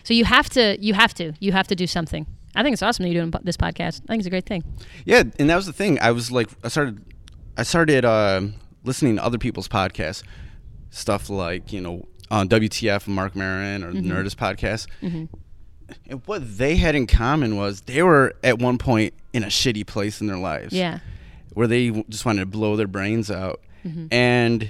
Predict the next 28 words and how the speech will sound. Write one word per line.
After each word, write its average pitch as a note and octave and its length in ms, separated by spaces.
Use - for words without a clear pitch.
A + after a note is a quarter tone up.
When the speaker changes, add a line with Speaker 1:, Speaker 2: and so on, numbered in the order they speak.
Speaker 2:
they A#2+ 120
started A#2 260
doing A#2 160
this G2+ 120
podcast, A2 680
and G2 100
it - 20
was G2 120
kind A#2 220
of G2+ 120
like G#2+ 140
the F#2 80
conduit G#2+ 600
to - 120
everything G#2 340
that F#2 80
they F2+ 120
did, A2 640
you A#2 80
know, G#2+ 120
Speaker 1:
Yeah. D3 140
Speaker 2:
and A2 100
kind A2+ 180
of G2 300
glued A#2 240
everything A2 380
together. F#2+ 540
But A2+ 480